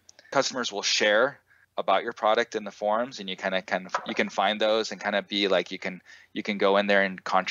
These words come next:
contribute, say, "Hey, thanks for mentioning. Let us know if you have any questions,"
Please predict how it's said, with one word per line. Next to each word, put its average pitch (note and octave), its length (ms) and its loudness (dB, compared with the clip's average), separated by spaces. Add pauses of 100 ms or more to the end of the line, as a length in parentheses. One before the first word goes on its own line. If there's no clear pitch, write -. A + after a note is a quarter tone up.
(140)
contribute, G#2 500 0
say, F2+ 180 2
"Hey, D3+ 360 2
thanks C3+ 280 -2
for C3 100 -2
mentioning. A#2+ 480 0
Let G#2+ 200 4
us - 160 0
know A2+ 120 0
if G#2+ 120 -4
you G#2+ 60 -2
have G#2 120 0
any G2+ 140 -4
questions," G#2 640 0